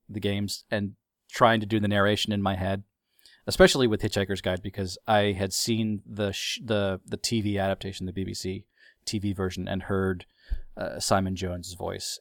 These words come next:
and, um, you know, that's the, that's the narrator that I heard in my head, and I always wanted to have the computer read the descriptions to me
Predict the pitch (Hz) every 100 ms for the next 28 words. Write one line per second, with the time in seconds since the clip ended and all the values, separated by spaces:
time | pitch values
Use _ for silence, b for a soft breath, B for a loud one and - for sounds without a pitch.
0 | - 90 87 87 87 87 - - 80 90
1 | 92 - _ _ - 101 95 95 - 104
2 | 98 92 110 - 117 104 101 98 95 85
3 | 85 _ _ - 113 98 92 104 92 87
4 | - _ - 104 92 87 85 95 82 90
5 | - _ _ _ _ _ 117 104 98 98
6 | 95 - _ _ _ _ _ _ _ 104
7 | 95 117 139 135 120 110 101 104 98 101
8 | 113 104 98 95 113 120 110 107 98 -
9 | - - 101 - - -